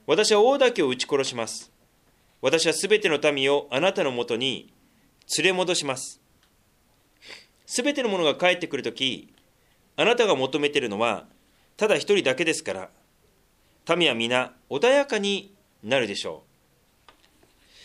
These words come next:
えー、このアヒトフェルの言っている助言、もしこれ、助言が、えー、聞かれたのであればですね、おそらくダビデ死んでいたことでしょう。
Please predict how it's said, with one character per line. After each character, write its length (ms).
え 160
ー、 60
こ 100
の 220
ア 80
ヒ 120
ト 80
フ 80
ェ 80
ル 60
の 100
言 160
っ 20
て 220
い 60
る 320
助 120
言、 220
も 140
し 160
こ 140
れ、 260
助 140
言 220
が、 360
え 180
ー、 80
聞 140
か 120
れ 140
た 160
の 120
で 200
あ 100
れ 80
ば 120
で 100
す 120
ね、 300
お 100
そ 100
ら 80
く 60
ダ 100
ビ 80
デ 80
死 160
ん 40
で 60
い 60
た 100
こ 80
と 60
で 80
し 100
ょ 60
う。 20